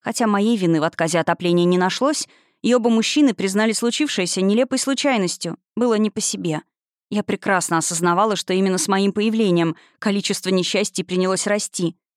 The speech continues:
но сколько ни думала, не могла понять, как это исправить. Видимо, нужно просто уехать, чтобы обезопасить остальных. «Как только попаду в Голд-Терри, покажусь хорошему проклятийнику»,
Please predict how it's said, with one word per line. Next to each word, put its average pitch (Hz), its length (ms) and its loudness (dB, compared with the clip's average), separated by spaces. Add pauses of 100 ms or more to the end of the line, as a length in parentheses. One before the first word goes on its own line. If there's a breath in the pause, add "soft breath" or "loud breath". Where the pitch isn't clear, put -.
(200)
но 254 160 0
сколько 254 360 -2
ни 214 120 4
думала, 208 460 2 (440 soft breath)
не 285 100 6
могла 208 340 4
понять, 180 400 0
как 175 180 -2
это 175 140 -4
исправить. 170 600 -2 (380)
Видимо, 233 340 2
нужно 226 320 2
просто 220 360 -2
уехать, 202 680 -2
чтобы 175 340 -4
обезопасить 160 640 -2
остальных. 165 640 -2 (580)
«Как - 200 -8
только 214 320 -2
попаду 202 360 0
в 196 80 -8
Голд-Терри, 220 640 0 (100)
покажусь 233 420 -2
хорошему 226 480 0
проклятийнику», 165 880 0